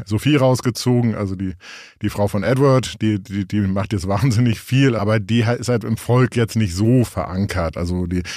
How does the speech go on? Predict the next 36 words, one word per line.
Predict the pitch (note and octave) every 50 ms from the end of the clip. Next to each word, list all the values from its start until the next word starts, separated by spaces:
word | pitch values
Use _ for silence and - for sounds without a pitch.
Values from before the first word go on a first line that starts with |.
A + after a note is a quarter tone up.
| - -
wenn | - F2+
die | G#2
halt | A2 G#2
irgendwo | G#2+ G#2 G2+ G2+
hinkommt, | G#2 A#2 A2 - G#2 G#2+ G2+ G2+ F#2
ist | G#2+ -
nicht | A2 G#2 -
so | G2+
ein | F#2+
Auflauf, | - F#2+ G2+ - G#2+ G2+ F2+ E2+ -
als | - F#2+ - -
wenn | F#2+ F2+ F2+ F2+ F2+ F2 F2 F#2
William | F2+ G2+ A2 G#2 F#2+ F2+
und | F#2 -
Kate | - G#2 G#2 G#2 -
kommen. | - - - - D#2+ D2 E2+ E2
Also | - F2 E2+ E2
das | E2+ E2
ist | E2+ F2
einfach | - F2+ D#2+ E2 E2
so. | - G2+ G2+ - - - - - - -
Aber | - G2 G#2+ A#2 A#2+ B2+ B2 A#2 A2+ A#2 A#2+ -
diese | G2+ A2+ G#2 G2
Krise, | - - - C#3+ E3 F3 D3+ D3 D3+ C#3+ A#2
die | A2+ A#2+
prophezeit | - - A#2+ A2 - - A#2 A#2+ A#2 A2
worden | A2 A2+ G#2+ G2
ist | G#2+ - G2
nach | F#2+
dem | G#2+ G#2
Tod | F#2 G2 F#2
der | G2+ F2+
Queen, | E2 G2 G2+ G2+ F#2
ist | F#2 F#2 - - -
absolut | G2+ - G2 F2 -
ausgeblieben. | - G2 B2 C#3+ C#3 - C#3+ B2 A2 A2+ B2 B2+ B2 B2